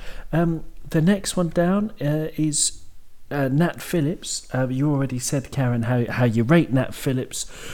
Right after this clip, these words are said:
so I'm gonna, I'm gonna talk to you, Jamie, about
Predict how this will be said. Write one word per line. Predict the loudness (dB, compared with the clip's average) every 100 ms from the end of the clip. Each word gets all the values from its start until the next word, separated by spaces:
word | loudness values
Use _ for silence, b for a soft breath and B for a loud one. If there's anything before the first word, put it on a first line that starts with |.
| B
so | 0 0
I'm |
gonna, | 2 2 2 2
I'm | 0 0
gonna | 2 2 2 0 -2 -6 -8 -8 -8 -12 -8
talk | -2 -2 -2
to | -2
you, | 0 0
Jamie, | 2 2 2 2
about | 0 0 -2 -4